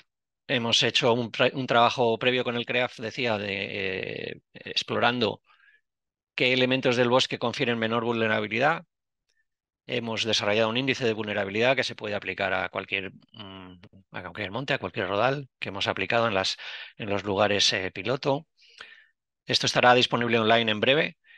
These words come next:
y además hemos desarrollado un protocolo para definir las medidas de adaptación de una manera, eh, común y siguiendo lo que consideramos que serían buenas prácticas. Esto será objeto de otro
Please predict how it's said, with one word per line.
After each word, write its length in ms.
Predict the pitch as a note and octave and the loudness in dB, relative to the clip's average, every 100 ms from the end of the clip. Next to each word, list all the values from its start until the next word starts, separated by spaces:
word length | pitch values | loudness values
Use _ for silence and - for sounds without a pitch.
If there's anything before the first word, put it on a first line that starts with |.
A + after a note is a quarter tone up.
| _ - | _ -4
y 120 | A#2 | 2
además 300 | A2+ A#2+ B2+ | 2 2 0
hemos 180 | C3+ C3 | 0 0
desarrollado 420 | A#2+ B2 A#2+ C3 | 0 0 0 0
un 60 | C3 | -2
protocolo 500 | B2+ B2+ C3+ C3 C3 | -4 -4 -4 -4 0
para 220 | B2 G#2+ | 0 0
definir 340 | G#2 A#2 G#2 | -2 -6 -4
las 160 | A2+ G#2+ | -4 -2
medidas 300 | A2+ A2+ G#2+ | -2 0 0
de 60 | |
adaptación 500 | G2+ G#2 A#2 - B2+ | -2 -4 -8 -8 -6
de 80 | A#2 | -4
una 160 | G#2 G2 | -4 -2
manera, 800 | G2 G2 G2 F#2+ F#2 F#2 F#2 - _ | -2 0 0 0 0 -2 -4 -8 _
eh, 720 | - A#2+ G#2+ - - - - - | -12 -10 -10 -10 -10 -10 -10 -12
común 600 | - A#2+ C#3+ D#3+ F3 F3+ - _ - - - - | -10 0 2 2 0 -8 -14 _ -20 -20 -20 -6
y 120 | A#2 | -2
siguiendo 420 | - A2 A#2 A#2+ | 0 0 2 2
lo 100 | B2 | 2
que 120 | A2+ | 2
consideramos 520 | G2+ G#2 A2+ G#2 A2 G2+ | -2 -2 0 0 0 -4
que 120 | G#2+ | -4
serían 380 | G#2+ G2 G#2 G2+ | -4 -2 -4 -2
buenas 280 | G#2+ G2 | -2 -2
prácticas. 640 | - A2+ - - F#2 - - | -4 -6 -6 -12 -6 -4 -4
Esto 200 | - A2 | -4 -2
será 300 | A2+ G2+ G2 | 2 2 2
objeto 320 | - - F#2+ | -2 -4 -4
de 80 | F#2+ | -4
otro 400 | - G2+ F#2 | -4 -6 -6